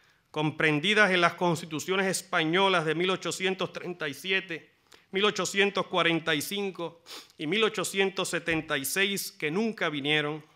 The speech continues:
luego del desengaño de la efímera Carta Autonómica de mil ochocientos noventa y siete y de la perpetuación del coloniaje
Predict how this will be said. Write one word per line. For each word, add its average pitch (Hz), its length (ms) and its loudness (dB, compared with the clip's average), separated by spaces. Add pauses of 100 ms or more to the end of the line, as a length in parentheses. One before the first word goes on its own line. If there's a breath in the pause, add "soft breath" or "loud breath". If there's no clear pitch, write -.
(760 soft breath)
luego 196 280 4
del 220 180 6
desengaño 196 680 2
de 180 100 0
la 165 60 2
efímera 220 580 0
Carta 190 340 0
Autonómica 175 760 0
de 151 120 0
mil 180 140 -2
ochocientos 180 640 -4
noventa 143 420 -4
y 127 60 -8
siete 156 500 -4 (920 soft breath)
y 208 120 2
de 190 100 6
la 180 160 4
perpetuación 180 800 0
del 220 160 2
coloniaje 185 800 0